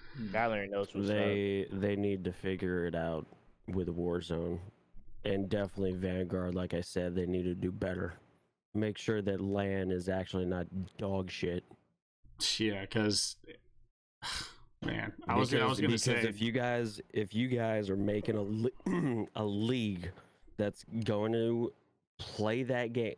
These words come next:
Speaker 3: if the, like, the league is gonna play that game at some point, you need to make sure that the gameplay for that league is top notch, 'cause you're gonna turn that game from you hyping it up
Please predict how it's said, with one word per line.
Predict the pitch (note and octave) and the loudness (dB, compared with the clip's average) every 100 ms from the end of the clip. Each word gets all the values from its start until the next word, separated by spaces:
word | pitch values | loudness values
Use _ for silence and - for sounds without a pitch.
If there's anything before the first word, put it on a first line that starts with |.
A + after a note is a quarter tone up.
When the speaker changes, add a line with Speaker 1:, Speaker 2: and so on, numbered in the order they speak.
| G#2+ | -2
Speaker 3:
if | G#2 G#2+ - | 0 -2 -4
the, | A2 G2+ | -4 -2
like, | G#2 G#2 F#2+ | 0 -2 -2
the | A2 G2+ | -2 0
league | G#2 A#2 B2 | 0 0 0
is | G#2+ | 0
gonna | G2 G#2 | 2 0
play | - - A2 | -2 0 2
that | A2+ A2 G#2+ | 2 0 2
game | G#2+ G2+ F2 E2+ - _ _ _ _ - | 0 2 0 -2 -8 _ _ _ _ -8
at | F#2 F2+ | -6 -4
some | - F#2+ F#2+ | -2 -2 0
point, | G2 F#2+ F2 - _ _ _ _ | 0 0 -2 -6 _ _ _ _
you | G2 A2+ | 0 2
need | B2 A#2+ | 2 2
to | A2 | 2
make | G#2 A2 | 2 0
sure | - A#2 A2+ | 0 0 2
that | A2 G#2+ - | 2 -2 -2
the | |
gameplay | F#2 F2 G2 G#2+ A#2 A2+ A2+ | -4 0 2 0 0 0 0
for | - | -2
that | G2 F#2+ G2+ | 0 2 2
league | G2 G2 A2 A2+ - - _ _ _ | 0 0 0 -2 -8 -18 _ _ _
is | G#2+ G2+ - | -2 -2 -4
top | - G#2+ A#2 A2 | -8 -2 -2 0
notch, | G#2+ G#2+ A#2+ - - - - - - | 0 0 -2 -4 -18 -20 -20 -12 -2
'cause | A2 G2+ F#2+ - _ _ - | 0 2 0 -4 _ _ -2
you're | - B2+ | 0 2
gonna | D3 A#2+ | 0 0
turn | - B2 A#2+ | -2 0 2
that | A#2 A2+ | 0 0
game | A2+ A2 G#2 F2+ - - _ - | 0 2 0 -2 -6 -12 _ -2
from | A2 G2 F#2 - _ - - - - - | 0 0 -2 -6 _ -20 -20 -18 -16 -4
you | G2+ B2 | 0 2
hyping | A2+ A2+ A#2+ - A#2+ | 2 0 0 0 -2
it | A#2 | 0
up | A2+ | -2